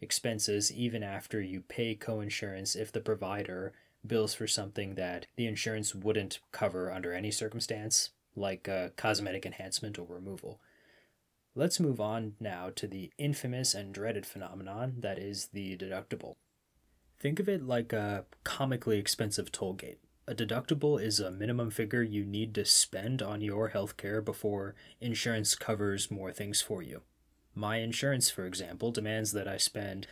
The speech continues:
one thousand dollars out of pocket during the year on regular visits and services. Depending on the health plan, you can have multiple deductibles for individuals,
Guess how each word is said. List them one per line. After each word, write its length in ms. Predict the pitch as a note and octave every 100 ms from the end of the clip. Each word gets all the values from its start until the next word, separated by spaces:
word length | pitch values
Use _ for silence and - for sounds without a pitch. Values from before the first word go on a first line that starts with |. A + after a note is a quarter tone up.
| - -
one 200 | A#2 A2+
thousand 340 | A2 A2 A2
dollars 400 | G2+ F#2+ G2+ G#2
out 160 | G#2 G#2
of 160 | G2
pocket 420 | - F#2+ - A#2+ G2
during 280 | G2 G#2+
the 100 | F#2+
year 400 | F2+ F2+ G#2+ C3 -
on 380 | G#2+ G#2 G2
regular 380 | F2+ G#2+ A#2+ G#2+
visits 400 | G2+ G2 G2 -
and 260 | - F2+ F2+
services. 600 | - A2 F#2+ - - - - - -
Depending 440 | C3 - C#3+ E3 D#3
on 180 | C3+
the 60 | A#2
health 300 | G#2+ A2 -
plan, 320 | - F#2+ G#2
you 140 | G2+ G2+
can 480 | - - C3 C#3
have 420 | C#3+ A#2+ G#2 G2+ A2+
multiple 480 | G#2+ C#3 B2+ G#2+
deductibles 640 | G#2 F#2+ F2+ - G#2 G#2 -
for 220 | G#2 G2
individuals, 640 | A2+ A2+ A#2+ A#2+ A2+ A2